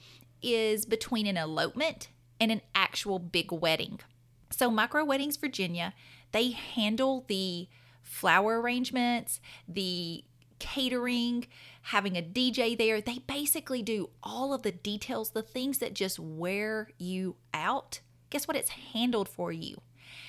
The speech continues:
But it's a really nice wedding at a very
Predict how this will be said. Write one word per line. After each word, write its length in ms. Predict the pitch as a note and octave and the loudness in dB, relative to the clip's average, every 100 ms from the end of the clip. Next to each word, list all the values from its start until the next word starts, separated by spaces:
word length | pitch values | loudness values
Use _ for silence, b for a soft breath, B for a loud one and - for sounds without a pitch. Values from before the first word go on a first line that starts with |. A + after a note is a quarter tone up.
| B - | B -6
But 280 | - D4 C#4 - | -4 -2 -4 -6
it's 140 | A#3 | -8
a 120 | A3+ | -6
really 800 | G3 F3 E3+ G#3 G#3+ G#3+ A3 A3 - | -6 -4 0 2 4 6 4 2 -4
nice 640 | E3 E3+ F#3 F3+ F#3 - - | -2 0 2 0 -2 -6 -6
wedding 640 | D3+ D3 E3 F#3 - - - B B - | -10 0 2 2 -2 -10 -16 B B -4
at 100 | G3 | -2
a 80 | F#3+ | -2
very 1040 | E3 G3+ C4+ C#4+ C#4 C4+ C4 B3 A3 | -4 -4 -2 -2 -2 -2 -2 -4 -6